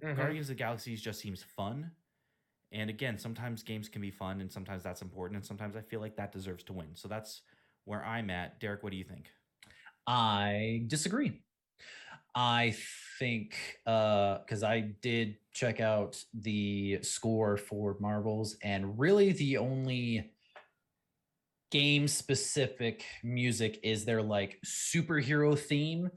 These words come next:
Speaker 3: and then everything else is a rehash of shit from thirty years ago.
Speaker 2: Yes.
Speaker 3: I can't get behind rehashing shit and then, you know, taking, accepting it as your own. Um, The Artful Escape,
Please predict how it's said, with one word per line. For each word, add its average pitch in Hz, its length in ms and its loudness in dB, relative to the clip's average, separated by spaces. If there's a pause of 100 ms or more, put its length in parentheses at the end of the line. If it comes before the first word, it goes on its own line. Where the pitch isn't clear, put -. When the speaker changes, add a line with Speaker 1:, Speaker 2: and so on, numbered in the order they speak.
(240)
Speaker 3:
and 113 140 4
then 113 160 4
everything 117 560 0
else 107 340 2
is 104 540 0
a 113 60 0
rehash 123 600 2
of 123 180 -2
shit - 260 -2
from 135 160 -2
thirty 170 220 0
years 226 260 -2
ago. 104 200 -6 (220)
Speaker 2:
Yes. - 300 -12 (1120)
Speaker 3:
I 156 160 4
can't 185 260 4
get 175 160 2
behind 139 640 0 (160)
rehashing 135 600 2
shit 135 260 2
and 123 180 0
then, 120 380 0 (1600)
you 127 120 -2
know, 120 60 0
taking, 135 400 0 (400)
accepting 143 400 2
it 127 120 4
as 123 200 4
your 110 160 0
own. 90 240 -2 (480)
Um, 101 500 2 (880)
The 143 160 2
Artful 175 380 2
Escape, 160 440 -2